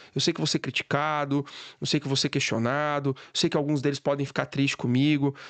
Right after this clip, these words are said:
mas é uma seleção natural esse esporte.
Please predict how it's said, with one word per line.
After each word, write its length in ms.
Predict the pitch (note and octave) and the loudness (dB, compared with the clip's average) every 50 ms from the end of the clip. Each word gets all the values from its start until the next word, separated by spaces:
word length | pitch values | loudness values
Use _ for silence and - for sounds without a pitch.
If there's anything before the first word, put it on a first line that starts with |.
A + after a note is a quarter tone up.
| - - _ | -20 -10 _
mas 760 | - C#3+ D3 D3+ D3+ D#3 D3+ D#3 D#3+ E3 - - - - - _ _ _ _ _ _ _ _ _ _ - - - - - - - - - - _ _ | 2 2 4 4 4 2 2 2 2 2 0 0 -2 -4 -6 _ _ _ _ _ _ _ _ _ _ -4 -2 -2 -2 -2 -6 -12 -16 -20 -20 _ _
é 120 | - - B2+ | -2 0 0
uma 140 | B2 B2 B2+ | 2 0 0
seleção 360 | - - C3 C3+ - - B2+ | 0 0 0 0 0 0 0
natural 480 | C3 A#2 - - C3+ C3+ E3 A#3 F4 F#4 | -2 -2 -2 -2 0 0 0 0 0 0
esse 120 | A3+ D#3 | 0 -2
esporte. 520 | C#3 - - C#3 B2 A2+ - - - - | -4 -4 -4 -4 -6 -6 -6 -6 -6 -6